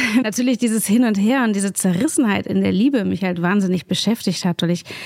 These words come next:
selbst kenne es jetzt persönlich nicht. Ich bin schon sehr, sehr lange in einer festen Beziehung und verheiratet und bin halt immer so, ne, okay, wir sind jetzt verheiratet, wir bleiben, bis wir sterben, irgendwie zusammen. Und das hat mich halt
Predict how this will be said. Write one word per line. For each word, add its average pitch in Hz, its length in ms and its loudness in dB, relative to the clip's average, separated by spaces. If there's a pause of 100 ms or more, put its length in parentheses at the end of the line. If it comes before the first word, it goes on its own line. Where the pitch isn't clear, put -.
(240)
selbst 202 380 0
kenne 220 200 -2
es 196 80 -2
jetzt 196 200 -4
persönlich 190 540 2
nicht. 302 220 0
Ich 220 160 -4
bin 202 160 0
schon 190 220 2
sehr, 190 240 0
sehr 185 160 0
lange 220 260 2
in 220 160 -2
einer 214 100 0
festen 220 380 -6
Beziehung 233 400 -2
und 202 160 -4
verheiratet 214 640 -2
und 190 160 0
bin 190 160 0
halt 185 100 -2
immer 180 340 0 (420)
so, 180 160 -2
ne, 233 340 0
okay, 175 300 -2 (240)
wir 180 100 0
sind 170 120 -2
jetzt 156 120 -6
verheiratet, 175 560 -2
wir 170 80 -2
bleiben, 170 380 -2
bis - 160 -6
wir 170 80 -2
sterben, 165 380 -4
irgendwie 214 240 0
zusammen. 208 540 -2 (520)
Und 214 380 -2 (220)
das 196 200 -2
hat 240 140 -2
mich 208 120 -2
halt 202 160 -2